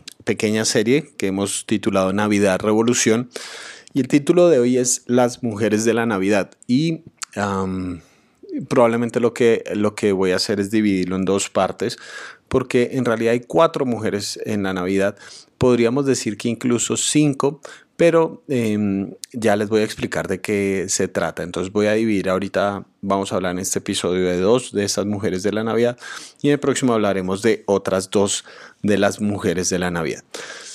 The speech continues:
Yo no sé si les ha pasado que cuando leen la Biblia, em, hay, hay veces que de pronto uno se hace el es-, el esfuerzo de decir,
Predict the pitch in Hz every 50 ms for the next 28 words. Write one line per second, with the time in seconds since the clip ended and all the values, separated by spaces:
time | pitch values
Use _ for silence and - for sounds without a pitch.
0 | - - _ _ _ - - 330 175 135 160 175 196 196 - 208 - - 180 160
1 | 156 - 143 - - 104 - 110 95 101 107 - - 113 101 98 98 98 98 92
2 | 95 98 - - - - 101 107 104 104 104 101 98 98 107 110 110 110 107 98
3 | 92 95 101 104 110 80 - _ - 107 101 98 95 95 95 92 92 - - -
4 | 110 107 110 113 113 117 - - _ _ - - 117 120 117 110 117 127 151 _
5 | _ _ _ _ _ _ _ _ _ _ - 120 123 117 127 123 123 123 135 127
6 | - - - 143 131 123 - - 107 107 104 101 113 107 107 110 110 104 107 -
7 | - 110 101 98 - 107 107 107 110 101 - - - 104 104 98 - - 104 98
8 | 95 92 - - - 101 101 98 90 - 92 -